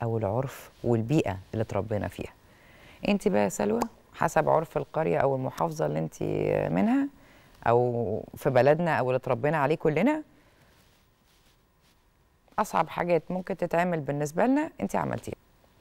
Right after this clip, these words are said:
لو كان قصدك ان انت تفضفضي ان هو مجرد فضفضة عادية مع حد غريب،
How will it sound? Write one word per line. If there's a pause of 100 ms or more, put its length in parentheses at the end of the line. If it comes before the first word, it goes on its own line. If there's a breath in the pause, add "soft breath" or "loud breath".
(420 loud breath)
لو
كان
قصدك
ان
انت
تفضفضي
ان
هو
مجرد
فضفضة
عادية
مع
حد
غريب،